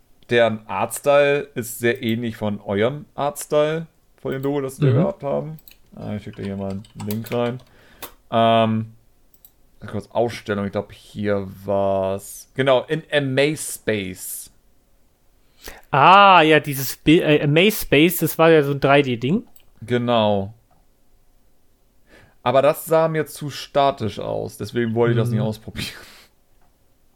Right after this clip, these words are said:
Speaker 1: Also ich hab nicht ganz verstanden, was das sollte am Ende. Es wirkt wie eine Art Museum oder so, wo du irgendwie dir Sachen anguckst.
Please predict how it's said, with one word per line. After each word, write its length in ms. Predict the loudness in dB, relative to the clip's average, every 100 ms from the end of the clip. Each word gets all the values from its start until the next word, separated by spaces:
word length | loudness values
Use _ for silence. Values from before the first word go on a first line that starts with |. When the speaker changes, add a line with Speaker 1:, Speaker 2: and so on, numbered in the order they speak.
| _ _ _ _ -20 -20 -20 -6
Speaker 1:
Also 160 | -2 -2
ich 120 | 0
hab 140 | -2
nicht 120 | -2 -4
ganz 160 | -4
verstanden, 460 | -4 -4 -4 -4 -4
was 140 | -6
das 200 | -6 -4
sollte 560 | 0 0 0 -4 -10 -10 _ _ _ -10
am 140 | -8
Ende. 440 | -6 -4 -4 -4 -8 _ -20 -10
Es 140 | -4
wirkt 180 | -2 -2
wie 60 | 0
eine 160 | 0
Art 180 | 2 0
Museum 920 | -4 -4 -6 -4 -2 0 0 -2 -12 -18 _ _ _ _
oder 280 | -4 0 0
so, 260 | 0 -2 -2
wo 100 | -2
du 80 |
irgendwie 420 | 0 0 0 0 0
dir 240 | 0 0
Sachen 360 | 0 -2 -4 -6
anguckst. 680 | -6 -6 -4 -6 -6 -20